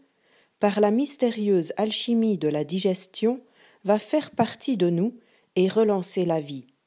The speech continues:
La nourriture se change en nous-mêmes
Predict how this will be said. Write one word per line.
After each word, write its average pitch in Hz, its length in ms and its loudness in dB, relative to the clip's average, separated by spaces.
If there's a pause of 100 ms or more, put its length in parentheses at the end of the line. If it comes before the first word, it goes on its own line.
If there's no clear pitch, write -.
(1040)
La 202 140 4
nourriture 262 560 0
se - 180 0
change 214 440 -2
en 175 120 0
nous-mêmes 214 680 0